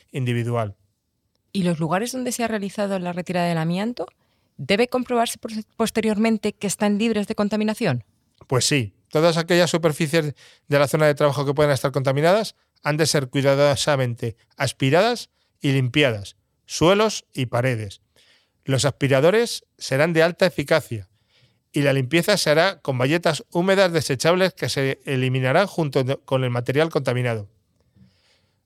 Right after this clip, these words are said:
Speaker 1: Durante la ejecución de los trabajos se harán mediciones personales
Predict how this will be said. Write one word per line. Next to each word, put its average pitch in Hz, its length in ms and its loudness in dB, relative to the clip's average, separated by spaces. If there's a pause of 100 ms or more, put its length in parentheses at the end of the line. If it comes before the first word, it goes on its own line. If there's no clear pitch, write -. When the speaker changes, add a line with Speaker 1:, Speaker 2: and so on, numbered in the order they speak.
Speaker 1:
Durante 139 400 0
la 135 80 4
ejecución 135 640 0
de 202 80 2
los 196 140 2
trabajos 180 440 0
se - 180 -4
harán 151 200 2
mediciones 170 500 2
personales 127 800 0